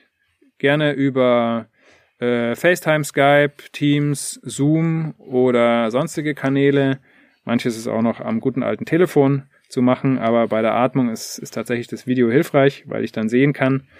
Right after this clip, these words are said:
ähm, wie eure Körperhaltung ist, wie ihr atmet und kann euch auch noch ein paar, paar Tipps und Tricks am Körper direkt zeigen.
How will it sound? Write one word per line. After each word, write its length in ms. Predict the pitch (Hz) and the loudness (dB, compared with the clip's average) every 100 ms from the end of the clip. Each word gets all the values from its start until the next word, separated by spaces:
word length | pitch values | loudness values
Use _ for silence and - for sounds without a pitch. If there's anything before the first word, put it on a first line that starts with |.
| - _ _ - | -20 _ _ -6
ähm, 400 | 117 117 117 - | -2 0 -2 -4
wie 400 | 135 127 127 131 | -6 0 0 2
eure 220 | 117 113 | -2 -2
Körperhaltung 480 | - 147 143 131 123 | -2 2 2 2 0
ist, 220 | 120 - | -4 -4
wie 100 | 120 | -4
ihr 140 | 110 | 0
atmet 400 | 107 120 131 120 | 0 0 -2 -2
und 360 | 107 107 104 - | -6 -6 -8 -8
kann 200 | - 110 | -10 -8
euch 180 | 104 - | -8 -8
auch 100 | 107 | -10
noch 140 | 107 | -10
ein 80 | 104 | -12
paar, 360 | - 101 101 - _ - - - _ _ - | -8 -8 -8 -14 _ -20 -20 -20 _ _ -4
paar 320 | 110 110 107 | 0 0 0
Tipps 240 | 127 - | -4 -4
und 140 | 113 - | -6 -2
Tricks 320 | 127 - - | -2 -4 -10
am 160 | - | -12
Körper 300 | 113 135 143 | -2 2 4
direkt 300 | 139 123 127 | 4 2 0
zeigen. 400 | - 117 117 117 | 0 -2 0 -4